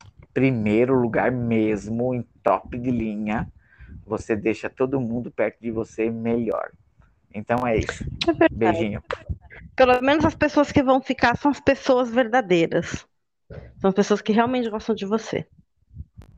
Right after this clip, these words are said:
Speaker 1: Perfeito, mas eu não tô falando de ofender ninguém, não. Eu tô falando
Speaker 2: Não,
Speaker 1: de simplesmente me demonstrar.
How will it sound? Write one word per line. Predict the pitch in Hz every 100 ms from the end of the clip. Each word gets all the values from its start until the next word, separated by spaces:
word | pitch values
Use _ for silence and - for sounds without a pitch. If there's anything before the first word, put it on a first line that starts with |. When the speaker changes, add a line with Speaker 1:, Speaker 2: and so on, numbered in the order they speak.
| - - - -
Speaker 1:
Perfeito, | - - 117 143 - 117
mas | 104 107
eu | 113
não | 117 113
tô | 127
falando | - - 202
de | 320
ofender | 285 339 330 220 233
ninguém, | 190 151 151
não. | 123 95 87
Eu |
tô | - 110
falando | - -
Speaker 2:
Não, |
Speaker 1:
de | - 508
simplesmente | 139 151 131 120 135 - 143
me | 127 131 120
demonstrar. | 120 127 226 - - 107 -